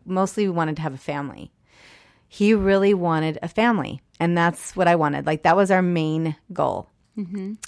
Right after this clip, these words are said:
Speaker 1: And so, um, we got married, and, um, we knew, it was funny because, because of the car accident that I was in when I was a kid,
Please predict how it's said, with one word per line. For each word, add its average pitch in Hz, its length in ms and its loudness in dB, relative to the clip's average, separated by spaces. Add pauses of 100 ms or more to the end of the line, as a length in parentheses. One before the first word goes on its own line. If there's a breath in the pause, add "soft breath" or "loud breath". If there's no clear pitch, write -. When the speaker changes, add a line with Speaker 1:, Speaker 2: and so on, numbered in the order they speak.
Speaker 1:
And 165 260 -2
so, 180 500 0 (600 soft breath)
um, 160 420 -4 (220)
we 160 80 -6
got 175 180 -2
married, 233 460 -2 (320)
and, 165 680 -4 (300)
um, 147 540 -8 (340)
we 190 160 0
knew, 202 340 2 (240)
it 185 120 -2
was 175 160 -4
funny 226 240 0
because, 165 600 -4 (680 soft breath)
because 233 240 0
of 247 80 0
the 240 60 -2
car 220 140 2
accident 156 520 0
that 151 120 -2
I 147 120 -2
was 143 160 -4
in 147 100 -2
when 143 80 -4
I 143 60 -4
was 143 100 -6
a 143 60 -8
kid, 147 400 -6